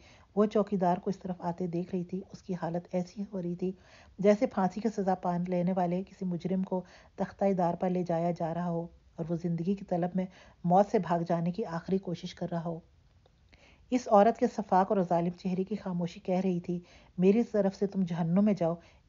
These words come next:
एक रात क्या, मैं तुम्हें यहाँ मजीद एक मिनट नहीं रहने दूंगी।" नूर खान, इसे घर से बाहर निकालना है, अगर जुबान से कहा मान लेती है तो ठीक है, नहीं तो इसे हाथ पकड़कर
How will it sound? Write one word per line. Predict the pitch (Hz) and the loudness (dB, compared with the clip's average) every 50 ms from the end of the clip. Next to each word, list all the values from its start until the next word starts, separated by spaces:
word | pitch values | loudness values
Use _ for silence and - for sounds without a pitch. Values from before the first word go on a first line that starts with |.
| _ | _
एक | 196 208 220 214 - | 4 4 4 6 4
रात | 196 175 175 175 | 6 6 4 4
क्या, | - - 190 180 180 - - | 2 0 0 0 0 -2 -4
मैं | 175 185 | -2 -2
तुम्हें | 180 - 185 175 196 | -2 -2 0 0 2
यहाँ | 185 180 180 180 | 2 2 0 0
मजीद | 180 180 175 180 196 196 - - | 0 -2 0 0 -2 -2 -2 -2
एक | 190 196 196 196 | -2 -2 0 0
मिनट | 180 175 175 202 208 208 | 0 2 2 2 0 2
नहीं | 214 196 196 | 2 2 2
रहने | 190 180 175 170 175 | 2 0 -2 -2 -2
दूंगी।" | 165 175 170 165 165 175 180 175 - _ _ - - _ - - - - - - _ - | -2 -4 -6 -6 -6 -6 -8 -10 -14 _ _ -20 -20 _ -20 -20 -20 -20 -20 -20 _ 2
नूर | 190 202 240 247 | 4 4 6 4
खान, | - 247 247 247 | 4 2 2 2
इसे | 247 233 202 - 226 | 2 0 -2 -2 -2
घर | 180 175 180 | -2 -2 -4
से | - - 220 | 0 0 0
बाहर | 185 185 185 190 190 | 2 2 2 2 2
निकालना | 190 190 175 165 170 175 | 2 2 2 0 2 0
है, | 165 180 175 175 - - - - _ - - | 0 0 -2 -2 -6 -14 -20 -20 _ -6 -4
अगर | 190 180 226 | 0 2 2
जुबान | 208 196 190 185 180 196 | 4 4 4 4 2 2
से | 196 - 233 | 2 0 0
कहा | 233 - 196 208 208 | 0 0 0 2 2
मान | 196 190 185 190 | 2 2 2 2
लेती | 196 214 208 - 226 214 | 2 2 0 0 0 0
है | 220 214 | 0 0
तो | 220 220 | 0 -4
ठीक | 214 - - 202 196 - | -4 -2 -4 -4 0 0
है, | 175 180 - - - - - _ - | -2 -2 -2 -8 -18 -20 -16 _ 0
नहीं | 185 196 190 233 | 2 4 4 4
तो | 214 254 | 2 2
इसे | 226 202 - 220 | 0 0 0 0
हाथ | 196 - 185 175 180 190 - - | 0 0 -2 -2 -2 -4 -4 -4
पकड़कर | - 196 - 202 - - 208 196 | -4 -2 0 -2 2 2 2 2